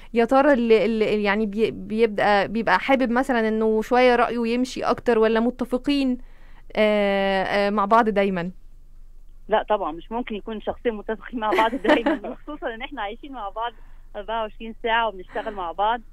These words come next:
Speaker 2: فأكيد طبعًا في اختلافات. إحنا الميزة فينا إن إحنا كل واحد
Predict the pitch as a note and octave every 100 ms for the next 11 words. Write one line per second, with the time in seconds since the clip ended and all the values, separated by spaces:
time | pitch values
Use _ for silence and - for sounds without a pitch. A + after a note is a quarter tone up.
0 | - - - F3 F3+ - C4 A#3+ G#3 F#3+
1 | B3 - G#3 E3 G3 G#3+ D#4 - - -
2 | - C4+ C#4+ C4+ - G#3+ G#3+ A3+ D#4 C4
3 | B3+ B3+ - C4+ C#4+ G3+ G3+ A#3 A#3 A3
4 | C4+ A#3+ A#3 B3+